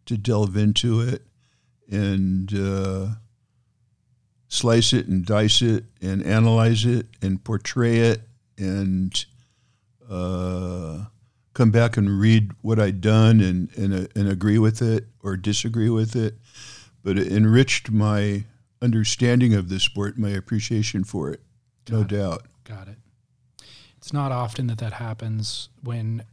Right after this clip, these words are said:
Speaker 2: like, I think about photographers who love photography and then they make it a business and you're trying, you know,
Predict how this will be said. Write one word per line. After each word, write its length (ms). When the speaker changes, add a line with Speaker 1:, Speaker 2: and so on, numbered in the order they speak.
Speaker 2:
like, 160
I 80
think 220
about 420
photographers 960
who 80
love 320
photography 580
and 100
then 100
they 180
make 380
it 60
a 40
business 600
and 120
you're 320
trying, 600
you 120
know, 220